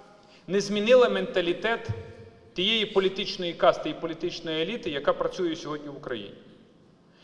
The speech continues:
Безвідповідальність, яка виражається в тому, що «а мені все рівно, це не стосується мене, мені все рівно, що комусь не оформили субсидію». Чи мені все рівно,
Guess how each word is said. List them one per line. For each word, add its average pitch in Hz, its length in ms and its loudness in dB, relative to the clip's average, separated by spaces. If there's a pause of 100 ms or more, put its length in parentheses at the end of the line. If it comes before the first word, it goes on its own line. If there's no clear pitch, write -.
(200)
Безвідповідальність, 208 880 4
яка 196 640 4 (240)
виражається 196 520 2
в 180 60 -2
тому, 196 600 2
що 160 500 0 (180)
«а 151 60 -6
мені 233 220 -8
все - 220 -12
рівно, 110 320 -12 (600)
це 294 140 -10
не 240 60 -8
стосується - 580 -4
мене, 196 260 -6 (100)
мені 294 140 -6
все - 160 -6
рівно, 220 180 -2
що - 140 -6
комусь 196 320 -4
не 165 80 -4
оформили 151 460 0
субсидію». 113 600 -10 (920)
Чи - 140 -8
мені 262 160 -2
все 233 200 -2
рівно, 208 420 2